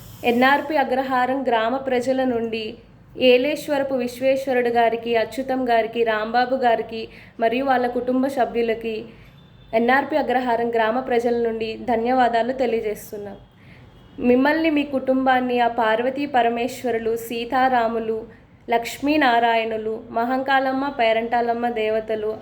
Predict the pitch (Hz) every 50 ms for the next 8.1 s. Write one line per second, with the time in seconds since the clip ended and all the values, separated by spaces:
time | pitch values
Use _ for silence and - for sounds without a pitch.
0 | - 220 226 226 233 247 269 277 262 240 233 226 233 233 233 226 226 226 220 226
1 | 220 220 233 226 220 247 254 - - - - - - - - - 247 247 - -
2 | 277 254 240 240 - - 254 233 233 233 226 220 214 220 214 208 - 214 208 -
3 | - - - - - - - - - - - 233 240 233 - 294 294 285 262 240
4 | 233 233 254 269 285 277 - 294 294 302 294 269 226 233 226 233 240 254 262 262
5 | 262 277 262 277 277 - 247 233 233 233 240 240 - - 254 233 233 233 - 254
6 | 240 240 240 233 226 214 214 214 214 220 233 233 226 233 233 220 226 226 226 226
7 | 233 220 247 226 220 220 220 220 220 214 226 214 214 214 214 - 220 220 220 214
8 | 294